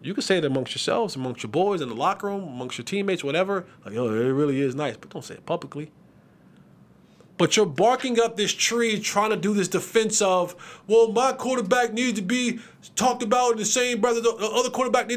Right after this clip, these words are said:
need to be criticized." I get it. I'm with you. I, I understand. It ain't happening that way. It's been that way before you.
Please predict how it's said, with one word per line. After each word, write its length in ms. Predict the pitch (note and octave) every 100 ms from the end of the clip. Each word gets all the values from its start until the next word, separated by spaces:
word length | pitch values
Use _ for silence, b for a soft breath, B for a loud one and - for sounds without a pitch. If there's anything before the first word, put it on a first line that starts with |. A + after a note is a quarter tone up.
| A#3+
need 140 | B3+
to 60 | B3
be 100 | A#3
criticized." 480 | A#3+ B3 - A3+ A3
I 120 | F#3
get 200 | G#3 C4+
it. 160 | A3 -
I'm 100 | G3
with 240 | A3+ C#4+ D#3
you. 100 | -
I, 200 | F#3 F#3 -
I 160 | G3+
understand. 400 | A3+ A3 A#3 G3+ -
It 80 |
ain't 160 | F#3 F3+
happening 320 | E3 D#3 A2+
that 140 | F#2+ D2
way. 120 | C#2 - - _ - _ _ _ - _ - - _ _ _ _ _ _ _ _ _ -
It's 160 | C3 -
been 220 | - F#3
that 200 | F#3 F3+
way 220 | D#3+ E3+
before 400 | A2+ G#2+ - G#3+
you. 320 | C4 C#4+ C#4+